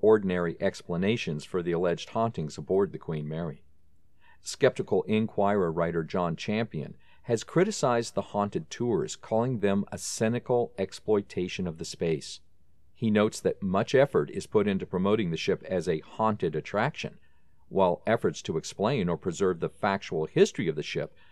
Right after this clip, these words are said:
are somehow pushed to the wayside. Center for Inquiry investigator Joe Nickell attributes the Queen Mary's haunting legends to pareidolia, imagined mental images triggered by subjective feelings.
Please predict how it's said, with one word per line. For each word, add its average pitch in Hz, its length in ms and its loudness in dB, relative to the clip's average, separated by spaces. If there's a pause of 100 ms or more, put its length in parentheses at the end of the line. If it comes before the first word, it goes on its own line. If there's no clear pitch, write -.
(240)
are 120 120 4
somehow 107 480 0
pushed - 320 -2
to 90 100 -6
the 76 160 -6
wayside. - 560 -10 (440)
Center 175 340 6
for 117 220 6
Inquiry 107 760 2
investigator 87 640 0
Joe 87 240 0
Nickell 92 480 0 (300)
attributes 160 580 4
the 196 120 0
Queen 131 360 0
Mary's 98 460 2
haunting 123 640 0
legends 80 580 -4 (140)
to 90 440 2
pareidolia, 104 680 6 (120)
imagined 123 760 2
mental 110 500 2
images 95 560 0
triggered 110 400 2
by 87 400 2
subjective - 600 -2
feelings. - 480 -4